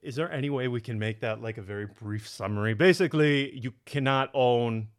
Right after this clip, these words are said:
the one, one individual cannot own two clubs of the same, or i-, in Serie A, I don't know how it is in other countries, but I,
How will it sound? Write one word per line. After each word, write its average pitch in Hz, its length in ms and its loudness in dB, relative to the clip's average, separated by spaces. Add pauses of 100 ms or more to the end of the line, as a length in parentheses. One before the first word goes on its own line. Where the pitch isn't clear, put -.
the 117 140 -6
one, 143 560 0
one 151 240 0
individual 139 520 2
cannot 120 440 -2
own 123 420 2 (640)
two 151 180 -2
clubs 135 480 6
of 113 140 0
the 104 80 -4
same, 113 440 -2
or 110 180 -4 (140)
i-, 104 380 -10
in 107 240 -4 (100)
Serie 110 360 -2
A, 101 60 6
I 104 200 4
don't 98 140 -4
know 101 100 -4
how 98 200 -6
it 98 80 -4
is 95 140 -6
in 92 80 -10
other 98 180 -10
countries, 95 420 -12
but 98 120 -16
I, 92 140 -8